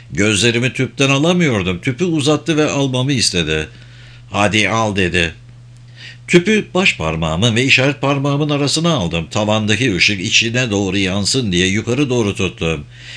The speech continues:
İçindekiler hafif yağlı parlaklıkları olan sıradan suya benziyordu. Hepsi buydu. "Bunun gerçekten değerini anlamak için elinde ne tutuyor olduğunu bilmen lazım.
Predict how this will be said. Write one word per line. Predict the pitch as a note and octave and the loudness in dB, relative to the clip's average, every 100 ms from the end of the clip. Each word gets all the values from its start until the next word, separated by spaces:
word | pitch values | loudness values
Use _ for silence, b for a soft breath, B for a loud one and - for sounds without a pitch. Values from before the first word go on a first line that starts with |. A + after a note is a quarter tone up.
| B | B
İçindekiler | - - F#3+ F#3+ F#3+ F#3 F#3 | 0 2 4 4 4 4 2
hafif | D#3 D#3+ E3 G#3+ - | 2 0 0 0 0
yağlı | E3+ F3 F3 E3+ E3+ | 4 6 6 4 4
parlaklıkları | D#3 D#3 D#3 D3+ D3+ - D3+ E3+ | 2 4 2 2 -4 -2 2 2
olan | G#2 E2+ G#2+ | 4 2 2
sıradan | - C#3 C#3 D#3 D3+ | 0 0 0 2 0
suya | - C#3+ D3+ D#3+ | 2 2 2 4
benziyordu. | D3 G2+ G2 F#2 E2+ F2+ F2 - - | 2 2 0 0 0 -2 -4 -10 -2
Hepsi | D#3+ - D#3 C#3 | 0 2 0 2
buydu. | D#3 A#2+ F#2+ F2+ - - - - - - - - - b b b b b b b C#3 | 2 2 2 0 -6 -20 -20 -20 -20 -20 -20 -20 -20 b b b b b b b -2
"Bunun | D3 D3+ C#3+ | 2 2 2
gerçekten | D3 D#3 C#3 D3 B2 D3+ C#3+ | 2 4 2 2 2 2 4
değerini | C#3+ C#3+ C#3 D3 | 2 4 2 2
anlamak | C3+ C#3 C3+ C#3 C#3 | 0 0 0 0 0
için | C3+ C3+ C#3+ | 0 0 2
elinde | C#3+ C#3 C#3+ C#3 D3 C#3 | 2 2 0 2 2 2
ne | D3 E3 | 2 0
tutuyor | D#3+ - D3+ C#3+ | -2 0 2 2
olduğunu | C#3+ C#3 C#3 C#3+ B2 | 2 0 2 2 2
bilmen | C#3 B2 A#2+ C3+ A2+ | 0 2 2 2 2
lazım. | G#2 G#2 G#2 G#2 G#2 | 2 2 2 0 -2